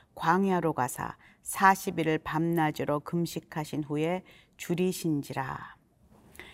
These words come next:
광야는 사람들이 없는 곳입니다. 외롭고 춥고 또 이렇게 사십 일을 금식하며 배가 고프고 그리고 덥고 모든 악한 조건을 다 가지고 있는 것이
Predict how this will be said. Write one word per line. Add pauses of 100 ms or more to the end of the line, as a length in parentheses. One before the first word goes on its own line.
(140)
광야는
사람들이
없는
곳입니다. (260)
외롭고 (120)
춥고 (360)
또
이렇게
사십
일을
금식하며 (300)
배가
고프고 (180)
그리고
덥고 (320)
모든 (100)
악한
조건을
다
가지고
있는
것이